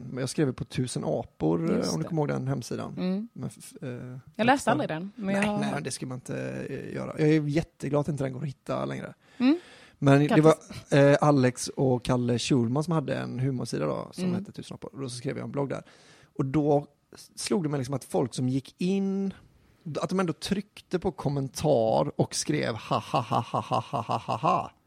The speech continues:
Speaker 2: Mm.
Speaker 1: Att, jag tyckte det var så stort för att det är liksom, jag har aldrig tyckt någonting har varit så dåligt eller så bra så jag har orkat gå in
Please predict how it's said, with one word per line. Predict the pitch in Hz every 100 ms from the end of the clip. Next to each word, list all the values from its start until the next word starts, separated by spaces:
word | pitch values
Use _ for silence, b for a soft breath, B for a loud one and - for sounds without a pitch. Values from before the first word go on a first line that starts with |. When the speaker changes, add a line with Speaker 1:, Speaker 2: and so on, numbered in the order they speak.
| _
Speaker 2:
Mm. | - 196 190 220
Speaker 1:
Att, | 160 - 170 151
jag | 170
tyckte | - 170
det | 196
var |
så | 160 151
stort | - - 220 - _ -
för | 185
att | 143
det | 160
är |
liksom, | 147 - 151 131 - _ _ _ _ _ _
jag | - 151
har | 180
aldrig | - 233 147 135 214
tyckt | - - -
någonting | 160 143 - 131
har | 131
varit | 123
så | - - - 190 190
dåligt | 175 185 139 127 139
eller | 131 127
så | - 139
bra | 135 - 101 110 -
så | -
jag |
har | - -
orkat | 139 110 - - 117
gå | - 156
in | 117 123 113